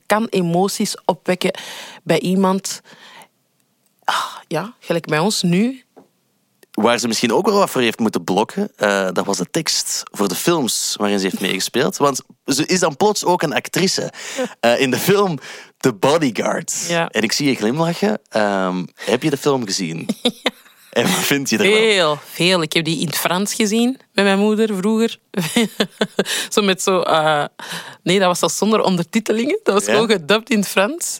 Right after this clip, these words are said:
Speaker 1: Eh, ik had dat dan ook in het Engels gezien, wat dat toen raar was. Ja, ik vind die film, ik vind die film fantastisch. Zeker als, als, als, ja, als,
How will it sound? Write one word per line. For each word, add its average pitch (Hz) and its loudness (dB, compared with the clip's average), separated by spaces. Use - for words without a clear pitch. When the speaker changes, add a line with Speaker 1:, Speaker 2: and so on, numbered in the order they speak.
Speaker 1:
Eh, - 2
ik 175 -2
had 175 0
dat 175 2
dan 165 2
ook 190 -2
in - 0
het 160 -6
Engels 202 2
gezien, 240 2
wat 202 2
dat 156 0
toen 175 -2
raar 156 2
was. 254 -2
Ja, 135 2
ik 131 -6
vind 143 -6
die 139 -6
film, 143 0
ik - -4
vind 147 0
die 139 -2
film 156 0
fantastisch. 147 -4
Zeker 147 -2
als, 156 -6
als, - -2
als, - -4
ja, 143 0
als, - -4